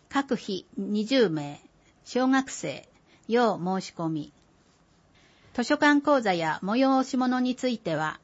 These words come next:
図書館ホームページでもご案内しています。詳しくは各図書館にお尋ねください。図書館購入図書のご案内、一部。掲載の本は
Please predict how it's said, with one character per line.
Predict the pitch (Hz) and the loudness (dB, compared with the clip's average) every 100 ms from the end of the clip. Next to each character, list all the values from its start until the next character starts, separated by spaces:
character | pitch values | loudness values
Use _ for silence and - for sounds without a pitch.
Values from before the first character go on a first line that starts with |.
| - | -6
図 | 233 | -2
書 | 285 | -2
館 | 285 269 262 | 0 0 0
ホ | - | 2
ー | 262 | 4
ム | 269 | 4
ペ | 269 254 | 2 0
ー | 233 | 0
ジ | 175 | -2
で | 165 | -2
も | 160 | -2
ご | 165 | 0
案 | 190 202 | 0 0
内 | 196 190 | -2 -4
し | - | -4
て | 190 | -4
い | 180 | -2
ま | 165 | -4
す。 | 165 - _ - - - | -6 -12 _ -20 -20 -20
詳 | - 269 277 | -2 0 0
し | - | -2
く | 208 | -2
は | 180 - - | -2 -4 -4
各 | 254 226 - | -2 -2 -2
図 | 214 | -4
書 | 220 | -2
館 | 277 247 | 0 0
に | 196 | 0
お | 180 | -2
尋 | 180 175 | -2 -2
ね | 180 175 | -4 -4
く | |
だ | 165 160 | -6 -8
さ | - 147 | -8 -10
い。 | 156 _ _ _ _ _ _ _ _ _ _ _ _ - | -12 _ _ _ _ _ _ _ _ _ _ _ _ -4
図 | 240 | 2
書 | 302 | 2
館 | 302 214 160 - - - | 4 0 0 -6 -20 2
購 | 262 | 6
入 | 285 294 285 | 8 8 6
図 | 285 | 2
書 | 277 214 | 2 2
の | 165 | 2
ご | 160 175 | 0 0
案 | 185 190 | 0 0
内、 | 185 170 165 - _ - | -2 -2 -4 -12 _ -12
一 | 170 247 | -6 -4
部。 | 208 147 _ _ _ _ _ _ _ _ _ _ | -4 -8 _ _ _ _ _ _ _ _ _ _
掲 | 269 285 | 4 6
載 | 302 285 | 6 6
の | 285 | 6
本 | 277 240 | 6 4
は | 165 156 | 0 -2